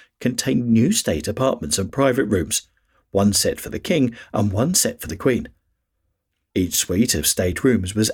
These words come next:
accessed by a state staircase. The royal suites were of completely equal value in order to reflect William and Mary's unique status as joint sovereigns. The king's apartments face south over the Privy Garden,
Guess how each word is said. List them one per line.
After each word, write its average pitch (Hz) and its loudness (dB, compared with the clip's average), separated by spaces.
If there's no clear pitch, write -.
accessed 165 0
by 78 -6
a 139 0
state 78 -2
staircase. 113 -2
The 113 2
royal 98 2
suites 95 0
were 104 4
of 95 -2
completely - -2
equal 104 -2
value 101 0
in 131 0
order 92 0
to - -6
reflect 71 -6
William 101 -2
and 127 0
Mary's 101 0
unique 104 0
status 90 -2
as 131 0
joint 78 -4
sovereigns. 120 2
The 107 2
king's 101 2
apartments 82 -2
face 101 0
south 92 -2
over 90 0
the 123 -2
Privy 80 0
Garden, 95 0